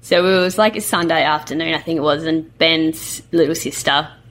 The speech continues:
she lives in Port Hedland, so she was heading out the driveway to go back to town. She gets to the end of the driveway, she, she calls Ben, she's like, "Guys, there's a fire up near, up near Sandfire." And the boy's like, "Okay, yeah, no worries."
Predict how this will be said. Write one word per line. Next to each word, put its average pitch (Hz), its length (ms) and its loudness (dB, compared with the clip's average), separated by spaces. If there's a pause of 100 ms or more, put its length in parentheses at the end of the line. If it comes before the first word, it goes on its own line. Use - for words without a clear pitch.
she - 180 0
lives 160 160 2
in 160 60 0
Port 147 200 0
Hedland, 143 300 -2
so 143 120 -2
she 165 140 2
was 165 140 0
heading 156 260 0
out 127 120 0
the 147 80 0
driveway 131 460 0
to 143 60 -6
go 117 180 -4
back 90 200 -6
to - 80 -16
town. - 380 -6 (340)
She - 180 -2
gets 165 200 2
to 175 80 0
the 170 80 4
end 160 160 2
of 147 40 -4
the 156 80 -6
driveway, 156 300 -2
she, - 400 -4
she - 140 -10
calls 165 240 2
Ben, 170 120 0
she's - 120 -4
like, 127 240 0
"Guys, 185 500 0
there's 170 220 -6
a 180 40 -10
fire 170 520 0
up - 160 -4
near, 165 340 -2 (300)
up - 100 0
near 175 160 -2
Sandfire." 175 680 0 (520)
And 156 200 -4
the 160 40 -8
boy's - 280 -8
like, - 180 -10 (120)
"Okay, 151 320 -14
yeah, 170 120 -10
no 156 120 -10
worries." 160 320 -2